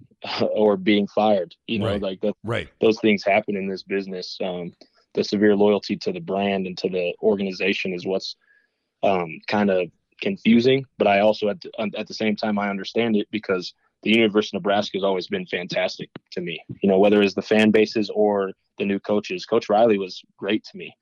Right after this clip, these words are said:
Speaker 2: Right.
Speaker 1: Every time I came back, it felt like home, and I actually played against him in San Anto-, when he was coaching for A-, the A A F in San Antonio. Um, so I've always enjoyed my interactions with Coach Riley and Coach Frost. I mean, now it feels like it's right back at home with, I mean,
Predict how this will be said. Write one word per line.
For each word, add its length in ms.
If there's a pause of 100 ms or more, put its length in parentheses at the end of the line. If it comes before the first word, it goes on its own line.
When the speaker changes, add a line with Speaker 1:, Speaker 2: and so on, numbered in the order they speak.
(100)
Speaker 2:
Right. 200
Speaker 1:
Every 160
time 280
I 80
came 220
back, 280
it 100
felt 200
like 160
home, 240
and 80
I 80
actually 220
played 260
against 440
him 200
in 120
San 280
Anto-, 280
when 140
he 120
was 120
coaching 340
for 140
A-, 240
the 80
A 260
A 100
F 140
in 80
San 240
Antonio. 600 (640)
Um, 380 (440)
so 160
I've 120
always 320
enjoyed 360
my 180
interactions 560
with 120
Coach 220
Riley 360
and 120
Coach 200
Frost. 400
I 20
mean, 180
now 220
it 100
feels 220
like 160 (260)
it's 180
right 200
back 220
at 100
home 320
with, 180 (340)
I 60
mean, 260